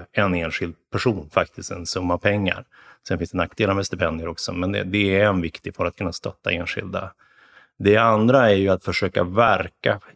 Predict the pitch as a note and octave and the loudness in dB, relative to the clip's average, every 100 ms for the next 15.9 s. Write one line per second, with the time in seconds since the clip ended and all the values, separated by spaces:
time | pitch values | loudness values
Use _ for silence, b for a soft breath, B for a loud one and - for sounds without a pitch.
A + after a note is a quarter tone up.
0 | - F#2 F#2 F#2+ F#2+ - - - - G2 | -8 -6 -2 -2 -4 -6 -6 -8 -8 -10
1 | F#2 F2+ E2+ - - A2 F#2+ F#2 A#2 B2+ | -6 -6 -4 -4 2 2 2 2 2 2
2 | - B2 A#2+ F#2 D2+ E2 - B B B | -2 0 0 0 -2 -4 -8 B B B
3 | B _ F#2+ E2+ - F2+ _ - E2 E2 | B _ 0 2 0 -4 _ -2 0 0
4 | D#2+ _ _ - G2 F2+ - F#2 F2 E2+ | -4 _ _ -6 -4 -2 -2 0 0 -2
5 | E2+ E2+ - - A2+ A2+ F#2 E2 - - | -4 -4 -4 0 4 4 4 0 -12 0
6 | F2+ F#2 E2 E2 E2 F2 E2 E2 - _ | 4 6 4 0 -6 -6 -6 -8 -8 _
7 | - F2+ G#2+ F2+ - G#2 A2 F#2 F2+ - | -10 -4 -2 -2 -2 0 2 0 -4 -10
8 | _ _ B B B B B B - F#2+ | _ _ B B B B B B -6 0
9 | A#2 G#2+ G#2 C3 A2+ G#2+ G#2 - - G#2+ | 4 4 6 6 6 6 4 -2 -8 -4
10 | G2+ F#2 G2 _ _ - G#2+ F2+ F#2 F#2 | 0 0 0 _ _ -2 0 2 2 2
11 | - F#2 E2+ F2+ G2+ F#2 F#2+ F2 - G2 | 0 -2 -2 -4 -4 0 0 -2 -4 -8
12 | - A#2 G2 - A#2 A#2 G#2 E2 E2 E2+ | 0 2 2 0 -2 0 2 0 0 -4
13 | E2+ - F#2 D#2 - - G2+ - G2 F2+ | -8 -4 -4 -4 -8 -6 -8 -4 -2 -2
14 | E2+ E2+ F#2+ F#2 E2+ F2+ F2 F2+ E2+ - | -2 -2 -2 -4 -8 -8 -6 -6 -6 -6
15 | G2+ F2+ E2+ - - - - F#2 | -2 -2 -2 -4 -10 -6 -6 -6